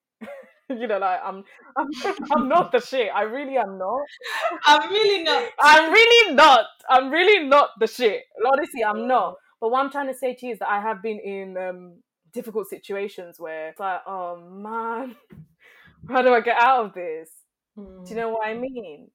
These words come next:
Speaker 1: And it's hard as well because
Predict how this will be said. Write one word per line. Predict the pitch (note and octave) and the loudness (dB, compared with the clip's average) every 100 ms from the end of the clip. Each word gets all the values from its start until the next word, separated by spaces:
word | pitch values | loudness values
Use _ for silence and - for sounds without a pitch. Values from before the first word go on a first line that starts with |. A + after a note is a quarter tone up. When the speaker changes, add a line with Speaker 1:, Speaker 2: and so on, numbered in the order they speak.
| _ | _
Speaker 1:
And | G3 G#3 G3+ G3 - _ _ _ _ _ _ _ - | -12 -12 -14 -16 -20 _ _ _ _ _ _ _ -12
it's | F3 | -12
hard | - A#3 B3+ G3+ F3+ | -6 -2 0 0 -4
as | F#3 | -10
well | G#3+ G3+ | -8 -8
because | F3 F3+ G3 F#3 | -8 -14 -12 -14